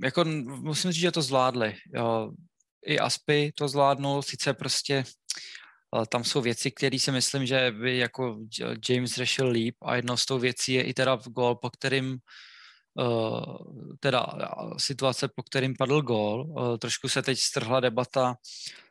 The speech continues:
na internetu, jestli vůbec měl platit, protože se vyjadřoval nějaký rozhodčí, že tam byl faul Casemira, který asi dal jako loktem do zátylku Aspiho.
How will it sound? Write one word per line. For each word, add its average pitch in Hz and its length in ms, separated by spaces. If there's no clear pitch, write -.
na 123 80
internetu, 131 840
jestli 127 280
vůbec 123 340
měl 135 160
platit, 131 520
protože 117 320
se 131 140
vyjadřoval 123 380
nějaký 123 340
rozhodčí, 123 580
že 123 540
tam 123 160
byl 127 120
faul 123 400
Casemira, 117 560
který 120 580
asi 123 240
dal 117 380
jako 123 180
loktem 123 440
do 120 160
zátylku 113 680
Aspiho. 113 580